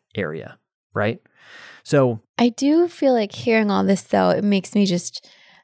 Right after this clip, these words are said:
Speaker 2: I feel like it reinforces the fact that blogging is still really important,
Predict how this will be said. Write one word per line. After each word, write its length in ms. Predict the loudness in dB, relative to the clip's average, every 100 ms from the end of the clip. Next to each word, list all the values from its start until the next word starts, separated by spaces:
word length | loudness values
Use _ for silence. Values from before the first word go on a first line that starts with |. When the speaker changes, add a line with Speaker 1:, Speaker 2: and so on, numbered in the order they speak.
| -4
Speaker 2:
I 80 | -2
feel 160 | 0
like 100 | 2
it 100 | 0
reinforces 880 | 2 2 2 0 0 0 2 0 0
the 100 | -2
fact 380 | -2 -2 -2 -2
that 160 | -2
blogging 460 | 0 0 0 -2 -2
is 100 | -4
still 380 | -4 0 2 2
really 340 | 2 2 2
important, 560 | 0 -2 -2 -2 -6 -8